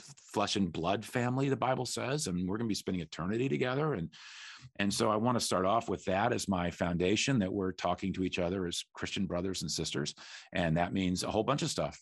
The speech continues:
We're loyal to each other. We're gonna give each other the benefit of the doubt. Um, I'm not gonna, if I have anger, I'm gonna repent and pray and realize that that's not the be-, the way to begin.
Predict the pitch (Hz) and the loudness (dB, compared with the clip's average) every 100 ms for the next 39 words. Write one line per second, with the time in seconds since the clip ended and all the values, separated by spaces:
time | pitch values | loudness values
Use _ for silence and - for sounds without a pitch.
0 | _ - 90 87 95 101 107 98 104 120 | _ -2 0 0 0 0 -4 -2 -2 -2
1 | 107 82 98 92 95 95 87 82 95 92 | -2 -4 -2 -2 0 0 0 0 0 0
2 | 90 82 78 78 98 160 - - - - | -2 -2 -2 0 2 0 -6 -18 -18 -18
3 | - - - 92 85 87 80 95 98 92 | -20 -12 -2 0 2 2 2 2 2 2
4 | - - 123 95 87 98 82 92 117 104 | 2 0 0 0 2 2 2 2 2 2
5 | 87 80 78 - 107 139 - 76 82 117 | 0 -2 -4 -2 -2 -2 -4 -2 2 2
6 | 87 80 82 87 82 80 85 85 87 85 | 2 0 2 2 2 0 -2 -2 -4 -4
7 | 80 - - 85 85 82 78 87 85 123 | -4 -6 -4 0 0 0 -2 -2 0 0